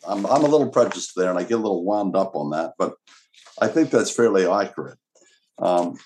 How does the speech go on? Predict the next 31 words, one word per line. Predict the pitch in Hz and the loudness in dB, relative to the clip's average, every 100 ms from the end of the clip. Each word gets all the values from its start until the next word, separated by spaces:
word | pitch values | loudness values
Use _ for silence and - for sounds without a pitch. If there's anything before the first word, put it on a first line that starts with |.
| _ - | _ 0
and | 123 | 2
then | 156 | 4
I | 151 | 4
think | 139 151 135 | 2 0 0
you, | 131 | -2
we | 117 127 | 2 2
need | 123 | 2
to | 120 | 2
ask | 120 | 0
the | 131 | -4
question, | - 120 117 | -4 -4 0
okay, | 110 127 123 135 185 _ _ _ _ - | 0 2 2 0 -2 _ _ _ _ -2
but | 180 | 2
why | 196 208 | 4 2
doesn't | 196 190 233 160 | 2 0 0 0
God | 131 110 | 0 0
answer | 101 92 92 | -2 -6 -10
prayer? | 76 - - _ _ _ _ _ _ _ _ _ _ - | -8 -8 -8 _ _ _ _ _ _ _ _ _ _ -2
And | 113 | 2
I | 113 | 2
think | 117 175 185 - _ - | 2 0 -2 -8 _ -8
it's | 120 | -4
not | 147 170 165 | 0 0 0
the | - | 0
fact | 139 139 | 0 0
that | 117 98 | -2 -2
God | 120 127 123 | -2 -2 -2
doesn't | 127 - 107 | -4 -2 -2
answer | 104 - | -2 -4
prayer. | - 226 196 | -8 -6 -4
It's, | 220 - | -4 -4